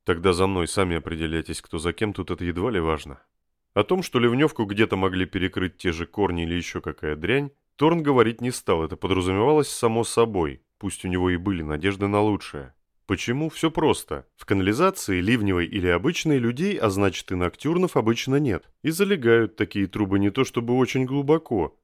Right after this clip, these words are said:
что существенно повышает безопасность перемещения по ним. А ведь я и тогда в самом начале мог бы до этого додуматься.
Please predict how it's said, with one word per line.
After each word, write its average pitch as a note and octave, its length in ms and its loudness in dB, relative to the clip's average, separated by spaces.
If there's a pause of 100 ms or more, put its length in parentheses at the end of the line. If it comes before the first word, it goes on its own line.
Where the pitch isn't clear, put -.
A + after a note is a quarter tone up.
(100)
что - 220 -10
существенно G#2 580 -2
повышает B2+ 500 0
безопасность A#2+ 680 0
перемещения A#2+ 840 -2
по E2 120 -6
ним. D2 340 -6 (320)
А G#2 60 -6
ведь F#2+ 200 -6
я D3 160 -2
и C3 40 -4
тогда A2+ 360 -4
в - 80 -14
самом G#2+ 300 -6
начале G#2 440 -4
мог F#2+ 220 -4
бы F2+ 100 -8
до F2+ 120 -4
этого F2+ 340 -4
додуматься. F2 800 -8